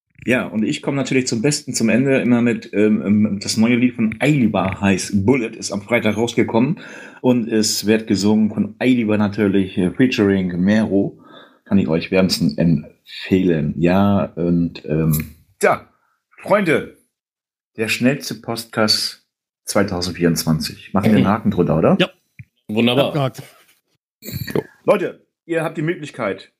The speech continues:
Speaker 1: uns natürlich auch auf Instagram zu besuchen. Unser einziger richtiger Kanal, wo wir halt auch, ähm,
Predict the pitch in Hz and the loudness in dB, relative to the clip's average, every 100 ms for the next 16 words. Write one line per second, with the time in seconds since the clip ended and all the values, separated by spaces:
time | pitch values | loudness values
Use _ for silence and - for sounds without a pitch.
0 | _ 175 190 185 - 143 156 135 123 - | _ 0 0 -2 -8 -6 -4 -4 -2 0
1 | 123 - - 98 107 - 139 127 101 107 | 0 -2 -4 -4 -4 -6 -4 -2 2 2
2 | 104 104 104 120 135 196 - _ _ 104 | 2 0 2 2 2 -4 -6 _ _ 0
3 | 104 90 - - - 101 123 127 101 110 | 2 0 -4 -12 -2 0 2 2 2 0
4 | 127 117 110 110 107 104 107 - - - | 0 0 0 2 2 2 -2 -6 -14 -12
5 | - - - 98 98 101 95 92 - - | -12 -14 -6 -4 2 2 4 0 -2 0
6 | 87 85 - - 82 80 | 2 2 -2 0 0 0